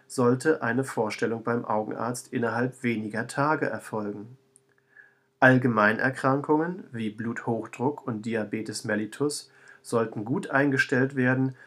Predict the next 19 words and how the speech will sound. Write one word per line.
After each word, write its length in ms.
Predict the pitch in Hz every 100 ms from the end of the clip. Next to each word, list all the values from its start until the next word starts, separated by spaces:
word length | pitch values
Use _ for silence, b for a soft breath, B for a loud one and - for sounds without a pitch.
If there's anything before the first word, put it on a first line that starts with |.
| B -
um 200 | 113 107
keine 400 | - 120 147 147
zusätzlichen 800 | - 123 113 113 - 107 123
Gefäßschäden 960 | 123 127 - 156 156 - - 117 104 104
zu 160 | - 104
erleiden. 560 | 104 95 - - - _ _ _ _ _ _ b b b b -
Raucher 500 | 120 123 120 156 175
sollten 580 | 170 120 120 123 143 143
aus 260 | 117 117 -
denselben 580 | 113 107 117 160 190
Gründen 540 | 160 135 135 135 139 131 B B B
unbedingt 680 | 147 156 156 151 156 160 160
das 280 | 160 - 120
Rauchen 420 | 110 110 117 -
komplett 880 | - 110 107 - - 139 147 - - -
aufgeben. 680 | 120 120 - - 95 98 135 _ _ _ b b b b b b b
Eine 240 | 127 135
gesunde 460 | 135 139 147 185 190
Ernährung, 640 | 156 160 135 123 139 143